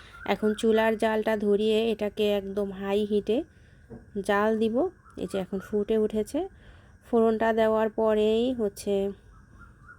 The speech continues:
এর সাথে অ্যাড করে দিচ্ছি দুটো কাঁচামরিচ। কাঁচামরিচের ফ্লেভারটা সুন্দর আসে। আর এই পর্যায়ে দিচ্ছি এক চামচ পরিমাণে চিনি। চিনিটা দেওয়ার ফলে এর স্বাদটা কিন্তু আরও বেড়ে গেল। তো এখন একটু মোটামুটি ফুটিয়ে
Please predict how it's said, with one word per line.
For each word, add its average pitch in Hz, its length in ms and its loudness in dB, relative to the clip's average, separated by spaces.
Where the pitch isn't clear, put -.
এর 208 140 2
সাথে 208 420 -2
অ্যাড 208 260 0
করে 208 200 2
দিচ্ছি 208 340 -2
দুটো 214 340 -2
কাঁচামরিচ। 180 680 -6
কাঁচামরিচের 226 800 2
ফ্লেভারটা 208 640 0
সুন্দর 208 600 -4
আসে। 269 480 -6
আর 180 300 -6
এই 208 120 0
পর্যায়ে 208 400 0
দিচ্ছি 208 440 -2
এক 214 300 -4
চামচ 214 360 -2
পরিমাণে 214 580 -2
চিনি। 175 300 -4
চিনিটা 254 420 2
দেওয়ার 233 320 2
ফলে 208 400 0
এর 214 140 0
স্বাদটা 202 520 -6
কিন্তু 208 300 -4
আরও 190 320 0
বেড়ে 175 280 0
গেল। 170 260 -4
তো 208 100 2
এখন 208 460 0
একটু 233 360 -2
মোটামুটি 226 520 -2
ফুটিয়ে 220 680 0